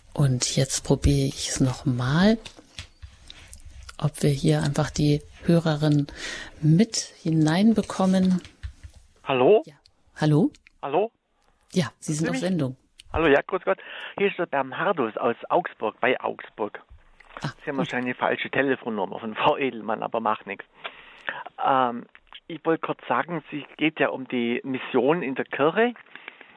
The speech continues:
Speaker 2: Und, äh, ich möchte ku-, ganz kurz sagen, ich habe noch nichts von Mission gehört. Vor zweiundvierzig Jahren, als ich zu, zum Glauben kam.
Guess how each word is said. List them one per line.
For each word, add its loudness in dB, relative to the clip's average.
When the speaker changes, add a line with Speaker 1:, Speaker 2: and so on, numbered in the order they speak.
Speaker 2:
Und, -4
äh, 4
ich -10
möchte -4
ku-, 0
ganz -2
kurz -2
sagen, -2
ich -6
habe -2
noch -6
nichts -6
von -2
Mission -2
gehört. 2
Vor -6
zweiundvierzig -4
Jahren, -2
als -8
ich -12
zu, -8
zum -4
Glauben -2
kam. -2